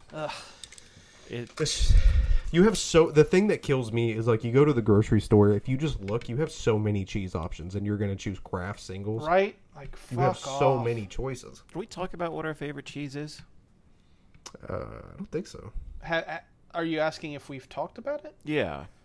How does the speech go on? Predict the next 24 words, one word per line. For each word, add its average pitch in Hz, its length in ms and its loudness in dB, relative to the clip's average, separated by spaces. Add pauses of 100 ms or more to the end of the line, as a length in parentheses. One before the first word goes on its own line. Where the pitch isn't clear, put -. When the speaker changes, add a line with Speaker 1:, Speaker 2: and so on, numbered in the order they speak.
(580)
Speaker 3:
I 95 60 -4
don't 214 140 -6
think - 180 -10
so. 87 200 -14 (920)
Speaker 1:
Yeah, 196 220 -4
I - 20 -6
don't 247 160 -12
think 165 140 -14
so 131 200 -10
either. 151 340 -12 (600)
Speaker 3:
Well, 135 100 -6
what's 151 180 2
your 170 100 0
favorite 98 360 -6
cheese, 101 240 -8
Dylan? 117 340 -6
Speaker 2:
Ooh. 104 340 -10 (1200)
Ooh, 110 180 -10
that's 98 260 -10
a 107 60 -10
hard 98 240 -10
one. 87 240 -14
I, 104 160 -8
I, 113 220 -2